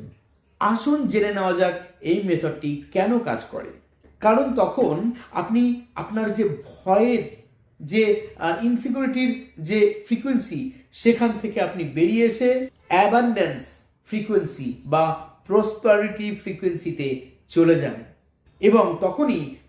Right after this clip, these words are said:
law of attraction আপনাকে সেই বাস্তবতা দিতে বাধ্য হয়। আরও যদি ভালো থাকতে চান, নিজেকে পজিটিভ করে তুলতে চান,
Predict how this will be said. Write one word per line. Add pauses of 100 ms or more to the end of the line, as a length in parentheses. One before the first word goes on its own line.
(100)
law (140)
of (160)
attraction (220)
আপনাকে
সেই
বাস্তবতা (100)
দিতে (180)
বাধ্য
হয়। (760)
আরও
যদি
ভালো
থাকতে
চান, (440)
নিজেকে
পজিটিভ
করে
তুলতে (100)
চান,